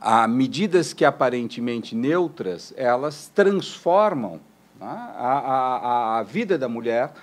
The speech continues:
numa vida muito mais difícil, seja do ponto de vista familiar ou do ponto de vista empresarial, e, portanto, gera uma escolha moral, ah, em favor da família e com,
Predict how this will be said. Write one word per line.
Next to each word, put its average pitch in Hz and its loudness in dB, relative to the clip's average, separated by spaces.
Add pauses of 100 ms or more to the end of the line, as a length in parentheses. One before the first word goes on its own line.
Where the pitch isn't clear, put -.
(260)
numa 156 0
vida 147 -2
muito 175 0
mais 175 2
difícil, 151 -6
seja 156 -4
do 131 -10
ponto 135 -6
de 117 -10
vista 117 -6
familiar 190 4
ou 202 2
do 160 -10
ponto 160 -4
de 147 -8
vista 151 -8
empresarial, 185 2
e, 220 -4
portanto, 196 -4
gera 170 0
uma 175 -2
escolha 165 4 (260)
moral, 151 10 (380)
ah, 131 2
em 151 4
favor 135 0
da 135 0
família 151 4
e 135 -2 (280)
com, 143 0